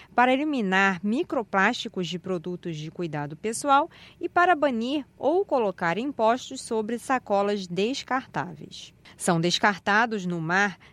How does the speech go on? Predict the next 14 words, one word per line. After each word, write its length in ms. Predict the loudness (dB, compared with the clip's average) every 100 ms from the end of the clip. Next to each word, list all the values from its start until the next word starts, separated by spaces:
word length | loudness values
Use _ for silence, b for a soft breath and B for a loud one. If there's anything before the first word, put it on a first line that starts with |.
| _
desde 520 | -2 0 2 0 0
itens 580 | -2 -2 -2 0 -2 0
mais 400 | 2 2 2 -2
comuns, 580 | -2 -2 0 -2 -4 -8 B -4
como 300 | -2 0 -2
sacolas 800 | -4 -4 0 4 4 4 -2 -8
e 60 |
copos 460 | -2 0 0 0 -6
de 120 | -6
plástico, 720 | -2 4 4 2 -6 -14 -16 B B 0
até 340 | 2 6 6
outros 540 | 6 4 0 -4 -4
mais 480 | -2 2 4 4 2
inusitados, 840 | -2 -4 -6 -6 0 2 2 -4